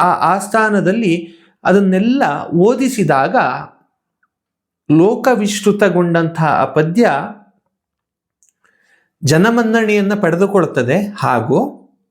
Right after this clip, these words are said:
ಕಾಳಿದಾಸನಿಗೆ ಆ ಸ್ಥಾನದಲ್ಲಿ ಸನ್ಮಾನವೂ ಏರ್ಪಡುತ್ತದೆ. ಆ ತಿದ್ದಿದಂಥ ಅಕ್ಷರ ಮತ್ತೇನೂ ಅಲ್ಲ, ಅಪಶಬ್ದ ಅಂತ ಇದ್ದಲ್ಲಿ ಆ ಅನ್ನುವಂಥ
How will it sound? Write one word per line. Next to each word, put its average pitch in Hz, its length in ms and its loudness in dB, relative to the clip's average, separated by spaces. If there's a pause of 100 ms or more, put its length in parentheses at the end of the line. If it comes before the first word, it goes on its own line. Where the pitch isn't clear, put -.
(800)
ಕಾಳಿದಾಸನಿಗೆ 180 1120 0 (340)
ಆ 220 120 2
ಸ್ಥಾನದಲ್ಲಿ 180 1000 -2
ಸನ್ಮಾನವೂ 196 720 0
ಏರ್ಪಡುತ್ತದೆ. 120 840 -4 (1200)
ಆ 143 60 0
ತಿದ್ದಿದಂಥ 208 720 2
ಅಕ್ಷರ 196 420 0
ಮತ್ತೇನೂ 180 480 0
ಅಲ್ಲ, 135 220 0 (920)
ಅಪಶಬ್ದ 202 640 0
ಅಂತ 190 340 0
ಇದ್ದಲ್ಲಿ 170 800 -2 (420)
ಆ 233 320 2 (200)
ಅನ್ನುವಂಥ 185 600 0